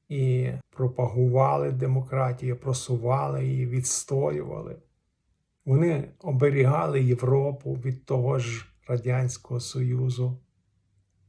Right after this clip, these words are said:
І згодом уся ця колективна безпека, вона трималася в основному на С Ш А.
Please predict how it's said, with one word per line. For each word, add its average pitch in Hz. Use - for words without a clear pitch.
І 143
згодом 139
уся 139
ця 139
колективна 135
безпека, 123
вона 67
трималася 71
в 131
основному 131
на 135
С -
Ш -
А. 135